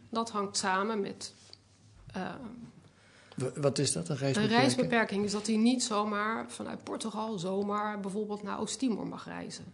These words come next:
Speaker 2: Heeft
Speaker 1: Hij moet dan toestemming vragen aan het Vaticaan. En zo'n maatregel wordt opgelegd eigenlijk als een onderzoek
Speaker 2: Ja.
Speaker 1: plaatsvindt tegen iemand. Dus het duidt erop dat er een onderzoek tegen hem is geweest van het Vaticaan.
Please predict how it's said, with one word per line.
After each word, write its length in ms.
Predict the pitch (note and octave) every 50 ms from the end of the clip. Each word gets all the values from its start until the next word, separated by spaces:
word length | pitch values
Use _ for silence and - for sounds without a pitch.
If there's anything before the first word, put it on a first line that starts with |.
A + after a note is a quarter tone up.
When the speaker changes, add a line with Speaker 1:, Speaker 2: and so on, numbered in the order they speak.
| - - - - -
Speaker 2:
Heeft 200 | - - B2+ C3+
Speaker 1:
Hij 80 | E3 F3
moet 140 | F#3+ F#3 -
dan 200 | G#3 G#3 G3+ G3+
toestemming 500 | - B3+ - - - G3+ F3+ F#3 F#3+ F#3+
vragen 380 | - F3+ F3 D#3+ F#3+ - G#3+
aan 60 | G#3+ G#3+
het 120 | G#3+ -
Vaticaan. 560 | - A3+ G#3+ - A3+ - - - - - -
En 200 | - E3+ E3+ E3+ - - -
zo'n 260 | - - F3 E3+ E3 E3
maatregel 640 | D#3+ D#3+ D#3 D#3+ D#3 D#3+ F3 F#3 F#3 - A3 G#3
wordt 200 | F#3 E3+ F3 -
opgelegd 600 | - - - - - - F#3 F#3+ G3 - - - - - - - - - - - - - _ _ _
eigenlijk 420 | - F3 - - - - - -
als 140 | - D#3+ -
een 120 | G#3 A3 F#4
onderzoek 420 | G4+ D4+ D4 B3+ G#3 F3+ F3+ B2 A2
Speaker 2:
Ja. 60 | G#2+
Speaker 1:
plaatsvindt 520 | - F3+ D#3+ G3 - - - E3+ E3+ E3
tegen 320 | - F3+ - E3+ - - F3+
iemand. 240 | F3 E3 F3 E3+
Dus 120 | - - -
het 100 | F#3+ F#3 - -
duidt 380 | - F#3+ F3+ F#3 G#3+ A#3+ A#3 -
erop 380 | G3+ - - A#3 - - -
dat 160 | - F3 - -
er 80 | F#3
een 60 | G3+ - - - - _ _
onderzoek 440 | - D4+ D#4 D4+ C4+ G3 F3+ F3 -
tegen 300 | - E3+ E3+ F3 - F3
hem 120 | E3 F3+ F#3
is 120 | F3+ -
geweest 300 | - F#3+ - F#3+ F#3 -
van 100 | - F#3
het 80 | F#3 -
Vaticaan. 560 | - F#3+ - - - - E3+ F3 F3 F3+